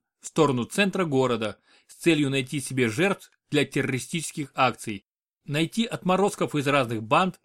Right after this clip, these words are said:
которым не стоит портить воздух своим присутствием, проблем не составило.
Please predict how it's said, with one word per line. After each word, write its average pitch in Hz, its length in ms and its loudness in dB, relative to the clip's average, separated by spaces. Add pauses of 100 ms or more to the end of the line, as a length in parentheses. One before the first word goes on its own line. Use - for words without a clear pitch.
(180)
которым 185 360 2
не 190 80 4
стоит 185 320 2
портить 175 360 -2
воздух 196 280 0
своим 143 240 0
присутствием, 175 680 -2
проблем 139 380 0
не 135 60 -4
составило. 117 680 -2